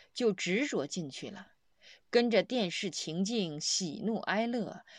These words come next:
时而流泪，时而紧张，乃至笑出声来等等。这就是凡夫心识外境所牵。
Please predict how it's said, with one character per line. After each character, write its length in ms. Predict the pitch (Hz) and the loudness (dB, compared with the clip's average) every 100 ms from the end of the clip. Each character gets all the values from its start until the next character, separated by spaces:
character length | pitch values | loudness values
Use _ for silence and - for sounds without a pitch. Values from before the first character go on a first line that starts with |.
| - | -10
时 340 | - - 180 214 | -4 0 2 4
而 200 | 196 208 | 4 2
流 280 | 156 135 | 0 -2
泪， 380 | 175 214 139 - | 0 0 -2 -6
时 340 | - - 165 202 | -8 -6 -2 -2
而 140 | 226 | -2
紧 260 | - 156 - - | -4 -8 -10 -8
张， 360 | 165 165 175 - - - - - | -6 -4 -6 -12 -20 -20 -14 2
乃 240 | 254 233 | 6 6
至 300 | 226 320 285 | 6 4 4
笑 280 | 262 349 269 | 4 2 2
出 160 | - 262 | 0 -2
声 240 | 311 320 | 0 0
来 340 | 269 147 165 | 0 0 -2
等 380 | 185 139 127 180 | -2 -6 -4 -2
等。 200 | 202 - - _ _ - - - | -2 -4 -10 _ _ -20 -20 -10
这 160 | - 220 | 2 4
就 160 | 202 196 | 4 4
是 320 | 196 180 151 | 2 0 0
凡 360 | - 160 190 | 0 0 0
夫 140 | 240 262 | -2 -6
心 320 | 247 294 320 | -2 -2 -2
识 400 | 311 - 139 147 | -2 -2 -4 -4
外 300 | 180 277 202 | -2 -2 -4
境 260 | - 233 160 | -4 -4 -4
所 300 | - 95 - | -6 -12 -10
牵。 380 | - 196 208 | -4 -2 -2